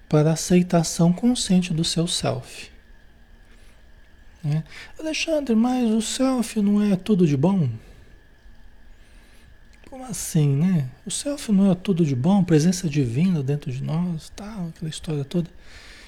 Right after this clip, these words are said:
Agora tá falando aceitação consciente do seu self. Tá falando de identificar o self e tá associando com identificar dificuldades, até mesmo a sua sombra e tal.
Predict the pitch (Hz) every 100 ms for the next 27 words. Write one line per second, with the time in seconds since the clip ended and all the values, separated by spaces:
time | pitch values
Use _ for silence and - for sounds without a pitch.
0 | - - 233 233 226 220 - 175 180 208
1 | 196 175 - 180 180 160 - 185 196 180
2 | 190 180 - 151 170 180 156 143 - 143
3 | - - 156 175 180 175 - - - -
4 | - - - - - - 156 - 160 170
5 | 175 175 175 170 175 160 185 - - 175
6 | - 185 170 - - 175 208 226 208 -
7 | 151 196 185 185 185 - 175 - 185 185
8 | 185 - 175 165 180 - 170 - 180 190
9 | 180 - - - - - - 143 143 180
10 | 170 131 147 190 - - 135 175 156 160
11 | 156 - 160 131 - 156 170 196 160 127
12 | 127 - 180 208 170